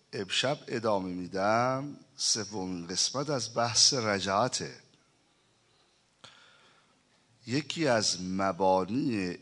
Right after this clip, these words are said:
اعتقادی در ناحیه اصول بحث رجعته. مبانی اصلی اعتقادی مذهب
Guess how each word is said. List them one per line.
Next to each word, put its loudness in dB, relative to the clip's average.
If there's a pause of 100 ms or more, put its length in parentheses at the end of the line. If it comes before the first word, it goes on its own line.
اعتقادی -2 (1400)
در 6
ناحیه -4 (180)
اصول 0 (400)
بحث 2
رجعته. -4 (2250)
مبانی -4 (600)
اصلی 2 (280)
اعتقادی -4 (460)
مذهب -4